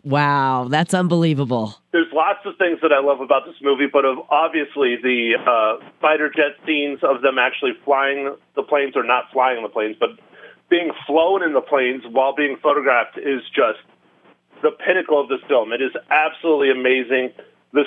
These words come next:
Speaker 2: story, surprisingly, is very good. It is not it, so much a rehash or what you would think of as a sequel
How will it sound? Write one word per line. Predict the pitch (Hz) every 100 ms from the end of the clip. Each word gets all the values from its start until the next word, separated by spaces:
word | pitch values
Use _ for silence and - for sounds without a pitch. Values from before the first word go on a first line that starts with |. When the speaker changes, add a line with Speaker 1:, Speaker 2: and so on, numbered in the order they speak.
| -
Speaker 2:
story, | - 160 196 196 196 - _ -
surprisingly, | 143 - 156 160 170 170 156 139
is | 135 131 110 113
very | 143 147 139 110
good. | 123 92
It | 92 131 143
is | 143 139 - _ _ _ _
not | 120 139 151 185 -
it, | 165 - -
so | 170
much | 160 156
a | 131
rehash | 113 123 151 151 156 160 -
or | 156 131
what | 135 -
you | 135
would | 131
think | 147 143
of | 170 156
as | 156 151 151
a | 139
sequel | 165 165 160